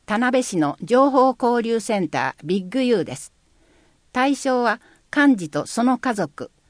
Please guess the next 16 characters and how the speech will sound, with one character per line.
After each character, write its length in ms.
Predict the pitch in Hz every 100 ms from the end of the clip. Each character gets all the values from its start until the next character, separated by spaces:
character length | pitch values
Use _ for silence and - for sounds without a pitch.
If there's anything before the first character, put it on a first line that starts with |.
| _ _ _
教 260 | 269 277
育、 320 | 269 262 247 -
保 180 | - 240
健、 360 | - 240 233 - _ -
医 80 | 285
療、 320 | 226 160 143 _
福 260 | - 208 269
祉 140 | -
の 160 | 170 143
関 300 | - 226 233
係 180 | 240 175
者 200 | - 127
等。 320 | 160 139 - _ _ _ _ _ _ -
定 160 | 262
員 200 | 277 262
は 160 | 254 240